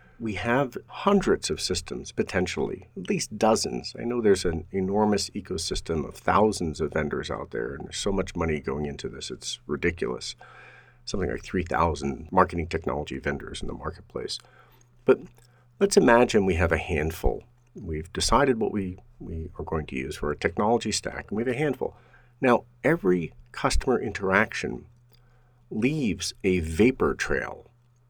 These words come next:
of data throughout these systems, throughout these processes. And the question is, how do we interpret this data?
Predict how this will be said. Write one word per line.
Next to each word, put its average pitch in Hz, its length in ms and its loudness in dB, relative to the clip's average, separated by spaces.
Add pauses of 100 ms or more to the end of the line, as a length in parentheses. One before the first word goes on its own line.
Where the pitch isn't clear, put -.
(120)
of 82 320 -4
data 76 380 2 (640)
throughout 90 560 6 (220)
these 80 180 -6
systems, - 600 -4
throughout 85 340 0
these 71 160 -6
processes. - 720 -8
And - 160 -4
the 95 60 0
question 180 640 -2
is, 82 160 -2
how 165 320 -6
do 175 80 -4
we 123 240 -2 (100)
interpret - 680 -2 (1000)
this 85 200 -4
data? 87 540 0